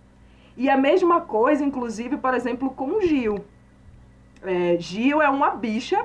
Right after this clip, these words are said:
preta gay. O Brasil não gosta. O Brasil é racista e o Brasil é L G B T fóbico. Então, tipo, é muito fácil fã, é, tipo, fãs, assim, no geral, que justamente tem essa facilidade de amar Juliette, odiar,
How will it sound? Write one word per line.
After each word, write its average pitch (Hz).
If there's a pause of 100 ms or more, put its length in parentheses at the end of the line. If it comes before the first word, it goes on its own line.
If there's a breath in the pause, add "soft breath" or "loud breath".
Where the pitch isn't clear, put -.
preta 220
gay. 240 (880 soft breath)
O 185
Brasil 285
não 320
gosta. 262 (260)
O -
Brasil 220
é -
racista 240
e 240
o 226
Brasil 247
é 233
L 233
G 254
B 240
T 294
fóbico. 170 (320 loud breath)
Então, 233
tipo, 214
é 226
muito 320
fácil 254 (360)
fã, 220
é, 190 (180)
tipo, 180
fãs, 202
assim, 196
no 190
geral, 160 (320 soft breath)
que 208
justamente 208 (300)
tem 202
essa 247
facilidade 202
de 196
amar 190
Juliette, 190
odiar, 214